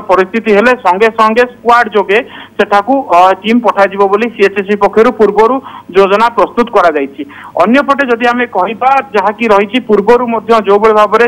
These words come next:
ସୁରକ୍ଷା ଏବଂ କପି ରୋକିବା ପାଇଁ ଯୋଉଭଳି ଭାବେ ବ୍ୟବସ୍ଥା କରାଯାଏ, ଆ, ତ୍ରିସ୍ତରୀୟ ସ୍କ୍ୱାଡ୍ ବ୍ୟବସ୍ଥା, ତ୍ରିସ୍ତରୀୟ ସ୍କ୍ୱାଡ୍ ବ୍ୟବସ୍ଥା ମଧ୍ୟ କରାଯାଇଛି ଏବଂ ଏ ନେଇ ମଧ୍ୟ ଆଉ କିଛି ସମୟ ପରେ ଯେତେବେଳେ ସାମ୍ବାଦିକ ସମ୍ମିଳନୀ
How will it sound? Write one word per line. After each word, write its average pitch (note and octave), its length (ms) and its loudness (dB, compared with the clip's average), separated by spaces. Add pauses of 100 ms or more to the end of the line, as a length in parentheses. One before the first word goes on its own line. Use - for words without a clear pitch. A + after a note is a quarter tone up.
(100)
ସୁରକ୍ଷା G#3+ 480 0
ଏବଂ A3+ 200 0
କପି G3+ 400 -2
ରୋକିବା G#3+ 340 0
ପାଇଁ G#3+ 220 0 (360)
ଯୋଉଭଳି G#3+ 260 4
ଭାବେ G#3 240 0
ବ୍ୟବସ୍ଥା G3 460 -2
କରାଯାଏ, G3+ 500 2 (380)
ଆ, E3 140 4
ତ୍ରିସ୍ତରୀୟ A#3+ 560 -2
ସ୍କ୍ୱାଡ୍ A3 500 2
ବ୍ୟବସ୍ଥା, F#3 420 -2 (300)
ତ୍ରିସ୍ତରୀୟ A#3 400 0
ସ୍କ୍ୱାଡ୍ G#3+ 480 0
ବ୍ୟବସ୍ଥା G#3+ 400 0
ମଧ୍ୟ G3+ 220 -2 (240)
କରାଯାଇଛି G#3+ 520 0 (300)
ଏବଂ B3+ 200 2 (280)
ଏ A3 120 4
ନେଇ B3 200 -2
ମଧ୍ୟ A#3 320 -2
ଆଉ A#3+ 380 2
କିଛି G#3+ 260 -10
ସମୟ G#3+ 260 0
ପରେ A3 200 0
ଯେତେବେଳେ G#3+ 340 0
ସାମ୍ବାଦିକ G3+ 400 -2
ସମ୍ମିଳନୀ G#3 560 0